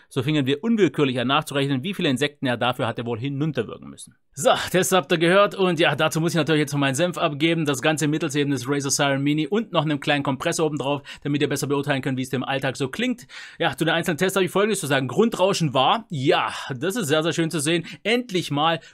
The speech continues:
unter dem Durchschnitt. Das heißt leiser, das heißt besser. Eigentlich dann also über dem Durchschnitt. Nee, also es war echt ein gutes Stückchen leiser als alle anderen. Wenn ich das vergleiche mit dem Elgato Wave, mit dem Yeti Nano oder so weiter,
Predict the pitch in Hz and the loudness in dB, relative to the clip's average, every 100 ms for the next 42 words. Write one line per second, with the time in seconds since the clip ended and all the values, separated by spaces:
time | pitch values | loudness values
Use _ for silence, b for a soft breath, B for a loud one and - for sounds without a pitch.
0 | _ 226 196 190 175 165 160 160 196 - | _ 4 4 6 6 4 4 4 4 2
1 | 131 - 135 131 160 170 131 127 143 190 | -6 -10 -8 0 0 0 -2 0 2 2
2 | 160 107 104 127 151 147 117 107 127 131 | 2 -2 -2 -2 0 0 -4 -2 -2 0
3 | 104 _ 120 139 143 143 127 147 175 165 | -6 _ -8 -4 -2 -2 -2 -4 -2 0
4 | 147 131 135 165 120 B B 214 131 135 | 0 0 -2 -2 -6 B B 2 2 0
5 | 139 156 185 185 147 127 226 247 180 185 | 0 0 0 -2 -4 -4 0 0 -2 -2
6 | 160 175 170 156 170 156 147 165 165 147 | 0 0 0 -2 -2 0 0 0 0 -2
7 | B - 143 147 151 151 156 147 143 151 | B -6 -4 -2 -4 -2 0 0 -2 -2
8 | 143 151 143 151 147 143 139 143 143 147 | 0 0 2 0 0 -2 -4 -2 -2 0
9 | 147 143 156 139 147 160 156 135 135 143 | -2 0 0 0 0 0 0 -2 0 2
10 | 147 | 0